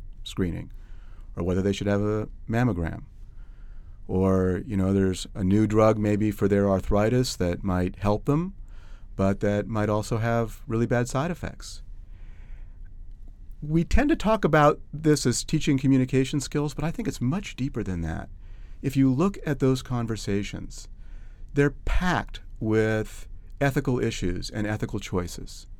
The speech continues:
how the alternatives are framed, the various words that are used, um, you know, the way that we use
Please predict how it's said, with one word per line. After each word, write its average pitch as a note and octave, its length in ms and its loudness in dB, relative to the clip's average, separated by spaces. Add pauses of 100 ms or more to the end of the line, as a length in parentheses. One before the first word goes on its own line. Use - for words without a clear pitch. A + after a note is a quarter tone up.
(540)
how C#3 960 6
the B2+ 380 4
alternatives A#2+ 800 2
are A#2 200 0
framed, C3 560 -2 (960)
the G2+ 80 -2
various G#2 380 4
words C3 520 6
that G2+ 120 4
are F#2+ 80 4
used, E2+ 600 -4 (760)
um, F#2 640 0
you G2 80 -2
know, G2 80 2
the G2 100 2
way G#2+ 140 6
that A2+ 140 6
we A#2 100 2
use A2+ 420 2